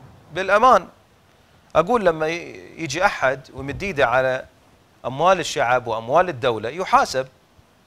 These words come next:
وتكون محاسبته شديدة، وخاصة الموظفين.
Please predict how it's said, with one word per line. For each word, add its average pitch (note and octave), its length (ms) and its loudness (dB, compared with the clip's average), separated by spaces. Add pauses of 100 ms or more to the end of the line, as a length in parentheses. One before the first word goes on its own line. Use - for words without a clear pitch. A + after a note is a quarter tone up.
(480)
وتكون B3 280 -6
محاسبته D3 640 -2
شديدة، E3 560 -4 (1300)
وخاصة D3+ 380 -4
الموظفين. C3+ 640 -8